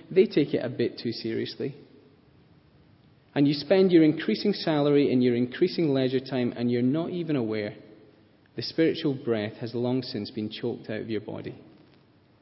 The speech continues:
That's the thorns, isn't it?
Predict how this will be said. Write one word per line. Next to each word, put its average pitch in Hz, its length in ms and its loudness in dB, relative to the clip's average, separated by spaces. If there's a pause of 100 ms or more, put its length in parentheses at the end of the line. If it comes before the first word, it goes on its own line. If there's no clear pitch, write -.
(1600)
That's - 140 -6
the 185 60 -4
thorns, 202 400 -2
isn't 202 220 0
it? 90 120 -8